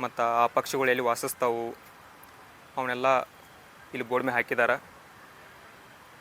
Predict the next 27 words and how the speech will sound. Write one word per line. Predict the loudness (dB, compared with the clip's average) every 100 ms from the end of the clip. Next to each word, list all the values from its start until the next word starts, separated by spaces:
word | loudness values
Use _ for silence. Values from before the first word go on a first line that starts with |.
| -10
ಒಂಥರ | 0 0
ಪಜಲ್ | 0 2 4
ಟೈಪ್ | 4 2
ಮಾಡಿ | 2 2 0 -4 -14 -20 -8
ಹುಡುಗರಿಗೆ | -2 0 -2 -6 -12 -8 -4
ಎಂಟರ್ಟೈನ್ಮೆಂಟ್ | 0 0 -2 -2
ನೀಡಿಸ್ಬೇಕಂತೇಳಿ | -4 -4 -8 -8 -4 -2 -4 -8 -12
ಈ |
ಥರ | -4 0
ಎಲ್ಲ | 2 0
ಮಾಡಿದಾರು. | -2 -2 0 -2 -6 -20 -20 -18 0
ಅದ್ರ | 2 2
ಡೀಟೇಲ್ಸ್ | 2 0 2
ಎಲ್ಲ | 0
ಇಲ್ಲಿ | 0
ಕೆಳಗೆ | 0 0
ಕೊಟ್ಟಿದ್ದಾರು. | 0 -2 -2 -2 -2 -8 -20 -20 -20 -20 -20 -20 -20 -20 -20 -18 -20 -14
ನೋಡ್ತಿದ್ರಲ್ಲ, | -10 -10 -8 -6 -6 -8 -12 -20 -20 -20 -20 -20 -20 -20 -20 -20 -20 -20 -20 -20 -20 -20 -20 -20 -20 -20 -20 -2
ನಾವೆಲ್ಲ | 2 2 4 6 6
ಸಾಂಬಾರು | 2 2 4 6 4
ಅಂದ್ಕೊಳ್ಳ | 2 -2 0 0 0 -6 -20 -6
ಅನ್ನದಾಗ | -4 2 4
ಹಾಕೋ | 4 0
ತಿನ್ನೋ | -4 -4 -6
ಸಾಂಬಾರು | -4 -4 0 -2
ಅಂತ | -2
ತಿಳ್ಕೊಂಡ್ಬಿಡ್ತೀವಿ. | -6 -6 -4 -6 -8